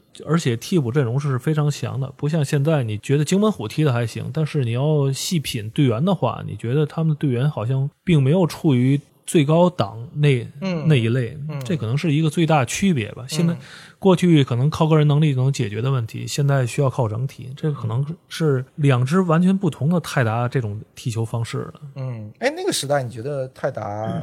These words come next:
Speaker 2: 整体的投入，因为我不了解，我就还是了解山东一点。
Speaker 1: 嗯。
Speaker 2: 嗯，泰达投入高吗？其实也不低，对吧？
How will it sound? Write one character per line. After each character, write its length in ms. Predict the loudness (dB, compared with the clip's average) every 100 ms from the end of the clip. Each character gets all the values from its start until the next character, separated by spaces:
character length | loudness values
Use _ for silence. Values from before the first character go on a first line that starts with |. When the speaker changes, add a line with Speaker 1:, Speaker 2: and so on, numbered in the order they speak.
| -10
Speaker 2:
整 200 | -10 -10
体 100 | -8
的 80 | -12
投 180 | -12 -10
入， 120 | -8
因 60 | -8
为 60 |
我 60 | -8
不 80 | -6
了 140 | -6
解， 120 | -6
我 160 | -10 -12
就 140 | -12 -12
还 140 | -10
是 80 | -8
了 140 | -8
解 100 | -8
山 180 | -10 -8
东 160 | -8 -8
一 60 |
点。 160 | -8 -6
Speaker 1:
嗯。 180 | -4 -4 -8 _ _
Speaker 2:
嗯， 220 | -16 -16 -10
泰 100 | -6
达 140 | -4
投 180 | -6 -8
入 120 | -12 -14 -8
高 160 | 0 0
吗？ 140 | 0
其 80 | -6
实 60 | -6
也 100 | -6
不 140 | -10 -10
低， 220 | -6 -4
对 100 | -4
吧？ 240 | -8 -10